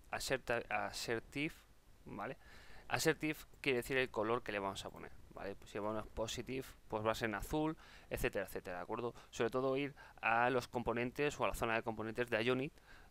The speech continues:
¿de acuerdo? Porque os va a ayudar mucho en, en cuanto a entender cada clase que code-, que queréis utilizar. Como bien veis, eh, es un copia-pega, es decir,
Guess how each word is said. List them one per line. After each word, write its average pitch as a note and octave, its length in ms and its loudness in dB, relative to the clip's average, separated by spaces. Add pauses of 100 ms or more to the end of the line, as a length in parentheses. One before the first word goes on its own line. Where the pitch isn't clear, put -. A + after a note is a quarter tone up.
(100)
¿de A2 100 -2
acuerdo? A#2+ 260 0
Porque B2+ 240 -2
os A2+ 120 0
va A#2 60 8
a - 20 10
ayudar B2 240 6
mucho A#2+ 280 0
en, A#2+ 120 0
en A2+ 140 -6
cuanto G#2+ 220 -4
a G2 40 -4
entender G2+ 340 -2
cada G#2+ 300 0
clase A2 340 -2
que G#2+ 140 -6
code-, F#2+ 400 -2
que - 160 -2
queréis A2+ 300 -2
utilizar. - 440 -2 (680)
Como C#3 180 8
bien C#3+ 160 8
veis, D#3 360 4 (100)
eh, A2+ 560 -2
es - 160 0
un D3+ 80 2
copia-pega, A#2 520 4
es A2 120 -6
decir, A#2 180 -2